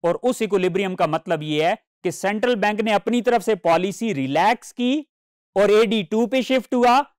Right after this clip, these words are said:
लेकिन प्रैक्टिकली क्या हुआ कि इकोनॉमी में इकोनॉमिक एक्टिविटी उल्टा कम हो गई। तो नेट कंक्लूजन जो न्यू क्लासिकल इकोनॉमिक्स का है,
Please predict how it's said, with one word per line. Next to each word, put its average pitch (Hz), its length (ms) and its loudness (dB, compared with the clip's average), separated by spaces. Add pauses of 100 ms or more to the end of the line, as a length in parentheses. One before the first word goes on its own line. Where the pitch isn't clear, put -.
(100)
लेकिन 196 380 0
प्रैक्टिकली 262 760 0
क्या 220 200 2
हुआ 214 300 4
कि - 340 -10
इकोनॉमी 208 680 0
में 233 260 -4
इकोनॉमिक 196 540 -2
एक्टिविटी 175 480 -4
उल्टा 170 400 -4 (140)
कम 185 140 2
हो 107 220 -8
गई। 85 220 -20 (560)
तो 156 100 -2
नेट 151 380 -2
कंक्लूजन 190 840 0 (320)
जो 165 600 2 (140)
न्यू 170 240 -2
क्लासिकल 202 640 -2
इकोनॉमिक्स 165 580 -2
का 151 120 0
है, 156 280 0